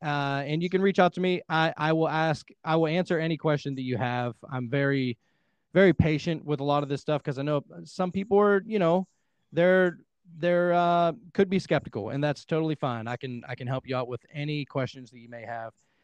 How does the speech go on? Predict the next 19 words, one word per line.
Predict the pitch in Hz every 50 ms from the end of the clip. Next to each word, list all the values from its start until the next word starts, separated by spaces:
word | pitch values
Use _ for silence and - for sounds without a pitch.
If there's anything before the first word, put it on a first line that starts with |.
| _ _ _ _ _ -
Um, | - 160 170 170 170 175 170 165
as | 175 180 180 151
far | - 196 196 208 214 214
as | 214 185 - -
my | 190 185 190
podcast, | - 202 196 202 202 190 - 196 185 196 196 -
I'm | 180 165
the | 151
Cult | - 185 190 185 -
of | 160 -
Conspiracy | 180 151 - - 175 175 180 - 175 151
podcast. | 123 175 170 170 170 - - 170 170 170 170 160 123 - -
I | 143 147
normally | 147 156 165 165 160 147
have, | 151 156 151 151 147 135 143
uh, | 143 139 139
my | 139 139 135
co-host | - - 160 151 151 160 151 143 - 123
Jacob, | 131 147 151 151 - 160 156